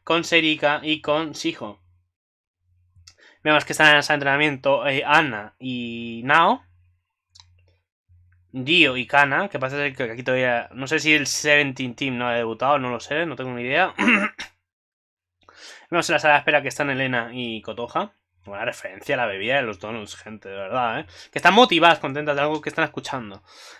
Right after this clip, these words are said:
Vemos que en la sala de ensayo están mirando Tsumugi, Kaori y, a, y Mirai a alguien, no sabemos a quién.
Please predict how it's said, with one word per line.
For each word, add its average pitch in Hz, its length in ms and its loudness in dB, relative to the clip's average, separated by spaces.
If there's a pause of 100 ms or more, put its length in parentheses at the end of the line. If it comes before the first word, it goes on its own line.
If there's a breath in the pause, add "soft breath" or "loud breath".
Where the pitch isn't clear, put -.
Vemos 175 300 2
que - 80 -2
en 196 40 2
la 190 60 6
sala 202 180 4
de 196 60 6
ensayo 196 220 6
están 180 200 0
mirando 156 360 4
Tsumugi, 180 560 0 (160 soft breath)
Kaori 156 400 6
y, 160 400 -4
a, 156 260 0
y 147 140 -4
Mirai 170 260 2
a 139 180 2
alguien, 139 300 4
no 117 80 -14
sabemos 117 240 -10
a 101 40 -20
quién. 160 280 -4